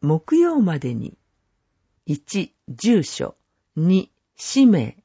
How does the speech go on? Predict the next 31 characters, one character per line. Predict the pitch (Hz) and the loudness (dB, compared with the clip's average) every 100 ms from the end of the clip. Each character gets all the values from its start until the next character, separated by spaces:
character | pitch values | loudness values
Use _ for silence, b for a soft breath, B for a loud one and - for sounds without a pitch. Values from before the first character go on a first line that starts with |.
| _ _ _ _ | _ _ _ _
三、 | - 175 160 175 175 _ | -10 -6 -4 -4 -6 _
年 | - 139 160 202 180 | -6 -2 2 2 0
代。 | 165 143 135 - _ _ _ _ | -2 -4 -6 -12 _ _ _ _
四、 | 151 233 185 - _ - | 0 0 0 -4 _ -8
電 | 123 165 269 | -2 2 2
話 | 277 269 | 2 0
番 | 247 233 151 | 0 -2 -2
号。 | 120 135 147 _ _ _ _ _ - | -6 -10 -14 _ _ _ _ _ -18
五、 | 135 160 160 - _ _ _ | -4 -2 -2 -4 _ _ _
今 | 190 269 | 0 0
月 | 311 311 - | 0 -6 0
号 | 294 240 165 | 2 4 2
で | 135 | -2
一 | 143 135 294 | -6 -6 -4
番 | 302 302 294 | -2 -2 -6
興 | - 311 294 | -6 -2 0
味 | 196 | 0
を | 147 | 0
持 | 131 175 | -2 -4
っ | |
た | - 135 | -6 -12
ペ | - 131 123 | -8 -6 -6
ー | 113 | -8
ジ。 | - - _ _ _ _ _ _ _ _ _ _ - | -12 -16 _ _ _ _ _ _ _ _ _ _ -8
六、 | 135 131 - 143 - _ _ _ _ | -6 -6 -6 -6 -6 _ _ _ _
広 | - 320 320 | -6 -4 -2
報 | - 151 | 0 0
木 | 127 - | -2 -6
更 | 240 240 214 | -4 -2 -2
津 | 180 | -2
の | 175 160 | -4 -4